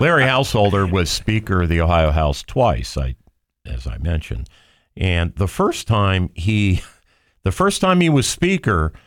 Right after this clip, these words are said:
he was in a little hot water, and he had to resign as Speaker, uh,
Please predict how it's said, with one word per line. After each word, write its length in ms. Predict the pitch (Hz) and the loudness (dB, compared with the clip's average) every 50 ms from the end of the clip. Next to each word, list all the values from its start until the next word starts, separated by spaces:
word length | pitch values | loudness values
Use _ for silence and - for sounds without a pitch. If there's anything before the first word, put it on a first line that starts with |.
| _ _ _ _ | _ _ _ _
he 160 | _ 127 151 | _ 0 2
was 180 | 180 196 165 104 | 4 2 2 2
in 80 | 147 | 2
a 80 | 127 123 | 2 2
little 240 | 123 139 139 139 127 | 2 2 2 2 0
hot 280 | 107 131 127 123 - - | 0 0 0 0 0 0
water, 400 | 107 120 131 135 127 110 95 - - | 2 2 2 2 2 0 0 0 0
and 140 | 101 101 | 0 2
he 120 | 101 131 151 | 2 2 2
had 120 | 165 156 | 0 0
to 80 | - 113 | 0 0
resign 560 | 101 107 101 92 82 104 107 113 113 110 98 | 0 0 0 0 0 0 0 2 2 2 2
as 140 | 80 69 - | 0 -2 -2
Speaker, 680 | - - - - 135 131 117 - - 76 67 69 71 - _ _ _ _ _ _ _ _ _ | -6 -8 -4 -4 -2 -2 -4 -4 -4 -4 -4 -4 -6 -8 _ _ _ _ _ _ _ _ _
uh, 280 | 82 85 85 82 80 | -2 0 2 2 0